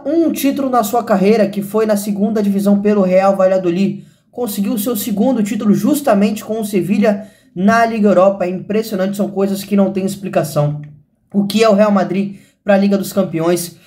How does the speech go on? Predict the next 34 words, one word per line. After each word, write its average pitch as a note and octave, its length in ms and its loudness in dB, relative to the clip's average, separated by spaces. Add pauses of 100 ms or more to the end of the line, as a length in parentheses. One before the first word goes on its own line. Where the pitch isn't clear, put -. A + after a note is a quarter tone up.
(200)
é G#3+ 140 6
o G#3 100 0
Sevilla F3+ 640 -4 (340)
para F3 520 2
a F#3 100 -2
Liga F3+ 240 -4
Europa. C3+ 580 -2
Em G#3 80 0
dois G#3 220 2
mil A3 140 0
e - 20 -2
seis G#3 260 -4
foi G3+ 120 0
contra G3+ 300 0
o F#3 60 2
Middlesbrough, F#3+ 760 2 (180)
dois D#3 140 -8
mil G#3 140 -2
e - 20 0
sete G#3 400 0
contra G3+ 200 -2
o F3+ 40 -6
Espanyol, D#3+ 720 -2 (220)
dois E3 160 0
mil A3+ 100 -4
e - 40 -10
quatorze G#3 440 0
contra G#3 240 -4
o - 20 0
Benfica, F#3+ 560 -2
quinze G#3 520 -2
contra G#3+ 280 -2
o G3+ 60 4
Dnipro, G3 720 0